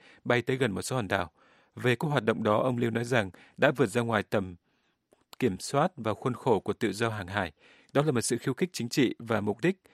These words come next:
là để thử thách sự đáp trả của Trung Quốc, ông Liu nói. Thưa quý vị, Hiệp hội các quốc gia Đông Nam Á asean đã ký một thỏa thuận mang tính bước ngoặt ngày hôm nay. Thỏa thuận có tên gọi Tuyên bố Kuala Lumpur tạo ra một cộng đồng kinh tế asean,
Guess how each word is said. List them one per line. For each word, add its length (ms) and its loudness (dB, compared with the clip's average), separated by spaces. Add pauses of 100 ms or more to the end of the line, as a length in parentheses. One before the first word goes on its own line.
(200)
là 120 2
để 160 4
thử 180 -6
thách 200 -4
sự 120 -4
đáp 160 0
trả 180 -2
của 180 -4
Trung 220 -8
Quốc, 200 0 (140)
ông 160 0
Liu 120 0
nói. 240 -4 (1800)
Thưa 80 2
quý 120 0
vị, 100 6
Hiệp 160 -2
hội 140 4
các 80 0
quốc 120 -4
gia 140 0
Đông 200 0
Nam 140 2
Á 100 4
asean 640 0
đã 120 2 (100)
ký 180 2
một 160 -2
thỏa 100 -2
thuận 320 0
mang 160 2
tính 280 -2
bước 100 2
ngoặt 240 -2
ngày 120 -4
hôm 160 -4
nay. 200 2 (440)
Thỏa 100 2
thuận 180 2
có 100 0
tên 160 0
gọi 240 4
Tuyên 280 0
bố 240 4
Kuala 260 0
Lumpur 460 4 (300)
tạo 160 10
ra 160 -2
một 140 -2
cộng 160 0
đồng 180 0
kinh 180 -2
tế 160 0
asean, 480 0